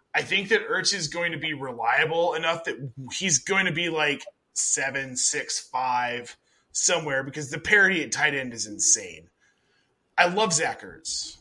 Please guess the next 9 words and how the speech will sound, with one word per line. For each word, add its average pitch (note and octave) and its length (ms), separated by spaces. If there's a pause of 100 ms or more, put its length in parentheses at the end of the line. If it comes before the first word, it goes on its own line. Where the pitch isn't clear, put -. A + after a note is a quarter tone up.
(100)
I, D3 80
I, E3 360
there's F#3 200
so A3+ 200
much G#3 220
upside B2+ 580
there G#2 400
for C3+ 120
him. B2+ 460